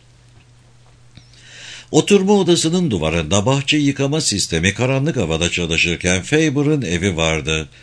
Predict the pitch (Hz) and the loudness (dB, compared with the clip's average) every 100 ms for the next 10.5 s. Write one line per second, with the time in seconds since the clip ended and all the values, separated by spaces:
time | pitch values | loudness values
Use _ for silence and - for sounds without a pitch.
0 | - - 165 170 143 147 147 - 85 80 | -8 2 4 4 2 2 2 0 -4 -2
1 | 80 - 101 82 92 82 76 73 - - | -2 -4 -6 -2 0 2 0 -4 -8 -20
2 | - - - - - - - 71 80 73 | -20 -20 -20 -20 -20 -16 -10 -6 -6 -6
3 | 67 62 95 104 98 110 - 104 104 92 | -10 -6 -2 -2 -2 -4 -2 -2 0 0
4 | 117 101 107 98 95 87 104 98 90 - | 0 -2 -4 -2 -2 -2 -2 -2 -6 -6
5 | 80 95 - 104 92 82 82 87 131 127 | -6 -4 -2 -4 -4 -6 -6 -2 0 2
6 | 107 85 - - - - - - - 143 | 2 -2 -8 -20 -20 -20 -20 -20 -2 4
7 | 185 180 175 180 175 147 123 107 101 101 | 4 4 4 4 4 2 0 0 0 2
8 | 95 87 - 95 101 117 127 87 90 80 | 2 0 -2 0 2 2 2 0 0 0
9 | 98 95 139 131 - 135 127 107 113 113 | -2 2 2 0 -2 0 2 2 4 4
10 | 90 90 82 82 82 | 2 2 2 0 0